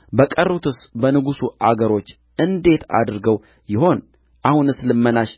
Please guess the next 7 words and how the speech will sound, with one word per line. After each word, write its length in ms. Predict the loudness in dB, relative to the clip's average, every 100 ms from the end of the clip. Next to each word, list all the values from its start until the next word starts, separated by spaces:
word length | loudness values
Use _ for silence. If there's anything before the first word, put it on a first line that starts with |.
| -6
ምንድር 340 | -4 -2 -2
ነው? 200 | 0 0 -2 _ _ _ _ _ _ -4
ይሰጥሻል። 800 | -4 -4 -2 -2 -2 -4 -4 -6 _ _ _ _ _ _ _ _
ሌላስ 340 | 4 6 6 2
የምትሺው 540 | 0 0 -2 -4 -2
ምንድር 280 | -2 0 0
ነው? 180 | 0